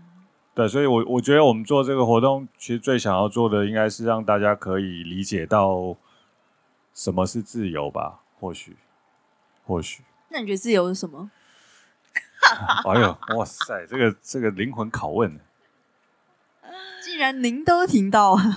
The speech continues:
Speaker 2: <laughs> 那当然要问一下呀。
Speaker 1: 对我来说的自由，应该是如果你知道框框在那，你还是想要去挑战它的话，那可能就是真的自由吧。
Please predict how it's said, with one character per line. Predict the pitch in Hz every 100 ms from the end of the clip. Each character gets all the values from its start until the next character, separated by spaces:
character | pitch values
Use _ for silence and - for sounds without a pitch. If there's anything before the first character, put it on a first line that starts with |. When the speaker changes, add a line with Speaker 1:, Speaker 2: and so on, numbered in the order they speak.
| 214
Speaker 2:
<laughs> | 208 -
那 | 240
当 | 247
然 | 233
要 | 208 214
问 | 220 196
一 | 190
下 | 196 185 165
呀。 | 147 165 180
Speaker 1:
对 | 175 143
我 | 123 107
来 | 101
说 | 107 127 127
的 | 117
自 | 98 127
由， | 110 95 98
应 | 107
该 | 107 104
是 | 117 113 107
如 | 101
果 | 104 104
你 | 95
知 | 98
道 | 101 107
框 | - - 104
框 | 101 101 104
在 | 104
那， | 101 95
你 | 82
还 | 80 80
是 | 98
想 | 92 92
要 | 85 85
去 | 101
挑 | - 73
战 | 85 82
它 | 80
的 | 78 73 80
话， | 82 78 - _ _ _ _ -
那 | 107
可 | 101
能 | 85 82
就 | 90
是 | 90
真 | 95 90 85
的 | 76
自 | - 85
由 | 76 - -
吧。 | 110